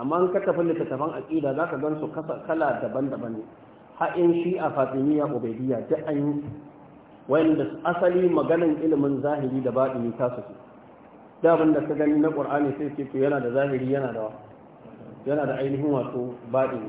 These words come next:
Wannan shi ne. Saboda haka muna maka magana akan abin da yake wato samamme. Wannan Shi'ar Isnai a Shari'a wacce gwamnatin Iran take ɗaukar nauyin yaɗa ta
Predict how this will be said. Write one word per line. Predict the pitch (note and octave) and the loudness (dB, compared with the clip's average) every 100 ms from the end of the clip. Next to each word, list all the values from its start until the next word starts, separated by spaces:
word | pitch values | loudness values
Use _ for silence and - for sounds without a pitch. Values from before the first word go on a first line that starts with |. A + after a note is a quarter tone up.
| - - | -10 -6
Wannan | F3+ F#3 C#3 | -2 0 -2
shi | C#3+ | -4
ne. | A#2+ G#2+ - - - - - | -6 -8 -18 -20 -20 -10 0
Saboda | E3 | 2
haka | E3+ D#3+ | 4 2
muna | F3 E3+ | 4 4
maka | D#3 D3 | 4 2
magana | C#3 C3+ D3+ C3+ B2+ | 0 2 0 -2 -4
akan | D#3 D3+ | -4 -4
abin | C3 D3 D3+ | -2 2 2
da | C3+ | 0
yake | C3+ C3+ A#2 G2 - - - - - - C3+ | -2 -4 -10 -12 -18 -20 -20 -20 -20 -10 -2
wato | C3 C#3+ C#3 C3+ | 0 0 -2 0
samamme. | A#2+ B2 C3+ C3+ C3+ B2+ A2 | 0 2 2 4 2 0 0
Wannan | C#3+ F3 D#3 C#3+ - | 0 2 2 2 -2
Shi'ar | F3 D#3+ C3+ - | -2 0 -4 -4
Isnai | D3+ - C3+ D#3 | -8 -2 2 2
a | D3+ C#3+ B2+ | 0 -4 -2
Shari'a | C3 D3 C3 | 0 2 2
wacce | B2+ - | 0 -2
gwamnatin | B2+ C#3 D3+ D3+ D3 C3 | 0 2 4 2 -2 -4
Iran | C3 C3+ | -2 -2
take | C#3+ C3+ C#3+ | -4 -6 -2
ɗaukar | C3+ C3+ B2+ | -2 -2 -2
nauyin | B2+ C3+ C3+ C#3 | 0 0 2 0
yaɗa | C#3 C3+ | 0 -2
ta | A#2+ | -4